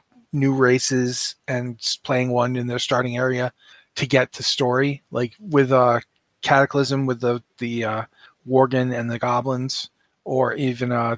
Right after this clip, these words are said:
Pandar-, Mister Pandaria with the Pandaren. I think here it's much different. Um, it is much more incorporated into what's happening. It isn't necessary to understand what's happening, but it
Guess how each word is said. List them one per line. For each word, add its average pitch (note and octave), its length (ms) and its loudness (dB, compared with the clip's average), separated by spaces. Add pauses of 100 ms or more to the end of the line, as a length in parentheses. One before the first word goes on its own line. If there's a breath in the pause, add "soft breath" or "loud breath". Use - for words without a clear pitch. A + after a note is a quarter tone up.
(120)
Pandar-, B2 320 0
Mister C#3 240 -2
Pandaria B2 500 2
with B2 80 -2
the A#2+ 60 -6
Pandaren. B2 540 0 (460)
I D#3 140 6
think G3+ 180 4
here E3+ 460 6 (380)
it's - 240 2
much D3 380 4
different. - 380 -6 (220)
Um, A2+ 300 -6
it E3 120 6
is D3 320 4
much C#3 480 4
more D3 580 4 (360)
incorporated B2+ 880 2
into B2 220 -4
what's A#2+ 280 0
happening. - 500 -4 (180)
It D#3+ 100 6
isn't F#3+ 280 8
necessary D#3+ 800 6
to C3 120 -4
understand C3+ 680 0
what's C#3 160 -2
happening, G#2 480 -8
but C#3 420 4 (120)
it E3 160 2